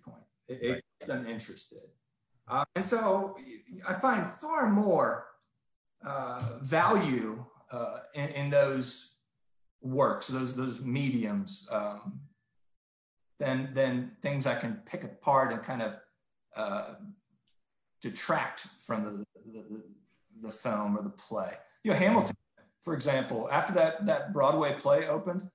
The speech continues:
Speaker 1: the Hamilton National Historic Site in New York saw an increase in visitation that was a hundred and seventy-four percent higher than what it had been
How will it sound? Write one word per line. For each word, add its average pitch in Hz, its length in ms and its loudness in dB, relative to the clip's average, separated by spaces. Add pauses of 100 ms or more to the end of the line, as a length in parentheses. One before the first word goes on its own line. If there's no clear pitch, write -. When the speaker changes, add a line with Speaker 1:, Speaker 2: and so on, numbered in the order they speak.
(380)
Speaker 1:
the 285 180 6
Hamilton 175 440 4
National 151 420 2
Historic 143 420 2
Site 156 240 4
in 131 100 0
New 131 80 0
York 127 340 0 (320)
saw 143 240 4
an 135 60 2 (120)
increase 160 360 2
in 127 100 2
visitation 135 800 -2 (120)
that 120 60 -4
was 120 120 -2
a 117 40 0
hundred 165 320 2
and 151 100 0
seventy-four 139 580 4
percent 123 460 -2 (360)
higher 143 260 6 (140)
than 127 120 2
what 127 100 -2
it - 20 -6
had 117 140 -8
been - 340 -2